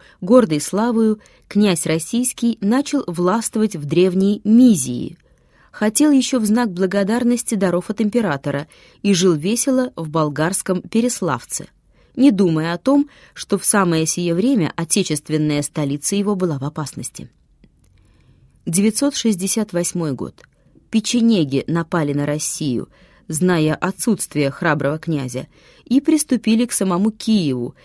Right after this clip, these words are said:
где затворилась Ольга с детьми Святослава. На другой стороне Днепра стоял воевода российский именем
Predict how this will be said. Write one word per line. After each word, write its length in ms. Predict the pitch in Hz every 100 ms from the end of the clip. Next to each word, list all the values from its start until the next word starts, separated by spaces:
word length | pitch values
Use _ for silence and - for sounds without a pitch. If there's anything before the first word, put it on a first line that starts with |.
| _ -
где 200 | 165 185
затворилась 600 | 160 170 165 175 147 -
Ольга 380 | - 226 262 262
с 100 | 226
детьми 400 | 151 170 - 147
Святослава. 760 | 139 151 156 180 - 147 120 120 _ _ _ _ _ _ _ _ _ _ _ -
На 120 | 196
другой 320 | 214 214 233
стороне 420 | - 190 190 196
Днепра 460 | 156 165 180 208 277
стоял 480 | - 185 175 208 240
воевода 440 | 196 170 175 196
российский 680 | 233 220 - 175 143 - 196
именем 480 | - 170 160 196